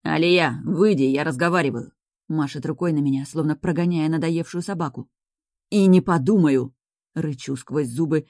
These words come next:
стискивая челюсти до боли и скрипа. Смотрю в упор в родные глаза отца. В голове единственная мысль — что он творит. «Что за взбрыки? Я говорю, выйди из кабинета!» «Я не верю!»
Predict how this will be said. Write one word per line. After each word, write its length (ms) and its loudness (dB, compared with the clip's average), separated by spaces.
стискивая 640 -6
челюсти 460 -6
до 220 -4
боли 300 -4
и 180 -6
скрипа. 480 -8
Смотрю 380 -2
в 100 -4
упор 360 -2
в 40 -8
родные 360 0
глаза 360 -4
отца. 400 -10
В 80 -10
голове 340 -2
единственная 720 -4
мысль — 460 -2
что 480 -6
он 180 -2
творит. 480 -8
«Что 420 0
за 140 2
взбрыки? 640 -2
Я 220 0
говорю, 260 4
выйди 220 4
из 120 0
кабинета!» 500 -2
«Я 320 2
не 180 0
верю!» 480 2